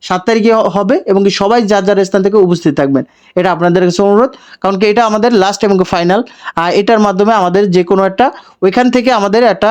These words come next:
সিদ্ধান্ত নিয়ে আসতে হবে, কারণ এরপর আপনার যাওয়ার কোনো রাস্তা নেই। কারণ কি আপনি সব জায়গায় গেছেন, আপনি মানববন্ধন, অনশন, আহ, গণ অবস্থান কর্মসূচি, আহ, ডক্টর ইউনূ-, আহ, কি,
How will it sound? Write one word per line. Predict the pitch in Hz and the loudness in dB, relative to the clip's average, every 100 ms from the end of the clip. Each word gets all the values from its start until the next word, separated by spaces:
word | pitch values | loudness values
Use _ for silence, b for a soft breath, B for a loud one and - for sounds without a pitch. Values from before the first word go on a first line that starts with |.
| 233 | -2
সিদ্ধান্ত | - 165 175 170 | -2 0 0 0
নিয়ে | 196 185 190 196 | 0 2 2 2
আসতে | 139 - | -2 -4
হবে, | 170 175 233 B B B | -2 0 -2 B B B
কারণ | 180 190 | -6 -2
এরপর | 240 240 254 | -2 0 -2
আপনার | 196 190 190 | 0 0 0
যাওয়ার | 180 185 | 0 -2
কোনো | 190 190 202 240 B B B | -2 -2 0 -2 B B B
রাস্তা | 175 - 202 | -4 -2 -2
নেই। | 202 226 | 0 0
কারণ | 175 170 | -2 -2
কি | 175 | -2
আপনি | 165 196 | -2 -2
সব | - 247 | -2 -2
জায়গায় | 240 220 175 | -2 -2 -2
গেছেন, | 147 - 131 B B B | -2 -2 -6 B B B
আপনি | 196 208 233 | -6 -2 0
মানববন্ধন, | 202 196 180 185 185 | 2 0 0 0 2
অনশন, | 185 190 185 185 185 B B - | 2 0 0 -2 -2 B B -4
আহ, | 185 180 | -2 0
গণ | 180 | -2
অবস্থান | 202 190 180 185 | 0 -2 -2 -2
কর্মসূচি, | 196 196 175 170 185 190 190 B B | 0 0 0 0 0 0 -2 B B
আহ, | 170 | -4
ডক্টর | 170 196 202 | -2 -2 0
ইউনূ-, | 196 196 196 | 2 2 2
আহ, | 175 | 2
কি, | 160 | 0